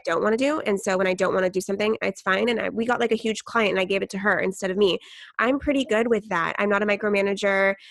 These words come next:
I want my employees to take something and do it by themselves. I don't even wanna really hear too much about it. I just wanna hear the end result and the success. And obviously that's something I need to work on, because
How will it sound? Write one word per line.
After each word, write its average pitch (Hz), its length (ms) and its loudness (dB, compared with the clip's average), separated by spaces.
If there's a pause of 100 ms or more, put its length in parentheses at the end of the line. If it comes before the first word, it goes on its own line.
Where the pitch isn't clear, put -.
(220)
I 202 160 4
want 196 340 4
my 202 140 4
employees 196 560 0
to 202 80 -10
take 190 200 -2
something 202 300 -2
and 202 100 2
do 190 140 2
it 190 80 -2
by 196 120 0
themselves. 196 500 0
I 196 80 4
don't 196 180 2
even 196 220 0
wanna 190 280 0 (120)
really 196 300 2
hear 196 200 0
too 202 160 -2
much 190 200 0
about 180 220 0
it. 202 80 0
I 202 100 0
just 196 180 -6
wanna 190 180 2
hear 190 240 0
the 185 180 -2
end 190 140 2
result 190 380 0
and 196 100 0
the 190 60 -2
success. 190 580 -4
And 202 100 -8
obviously 196 360 0
that's 190 180 -2
something 190 300 -2
I 190 100 0
need 185 160 2
to 190 100 -4
work 180 200 -2
on, 226 200 2
because 190 400 0